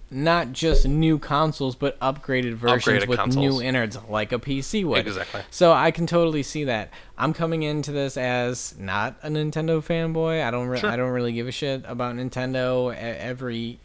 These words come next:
Speaker 1: every system that I've viewed from them has been super gimmicky and has,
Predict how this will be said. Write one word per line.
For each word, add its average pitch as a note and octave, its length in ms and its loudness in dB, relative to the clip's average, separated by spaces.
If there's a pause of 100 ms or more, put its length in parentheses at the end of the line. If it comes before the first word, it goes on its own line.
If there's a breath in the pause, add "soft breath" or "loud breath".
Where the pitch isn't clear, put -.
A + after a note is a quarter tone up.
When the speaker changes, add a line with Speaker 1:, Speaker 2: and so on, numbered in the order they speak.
Speaker 1:
every C#3 240 -2
system A#2 580 -6
that G#2+ 120 -4
I've G2+ 200 -6
viewed B2 500 -4
from G#2+ 240 -8
them G2+ 220 -6
has G#2 220 -10
been G#2+ 380 -8
super C#3+ 420 -4
gimmicky A2 720 -4
and G#2 380 -6
has, G#2+ 560 -8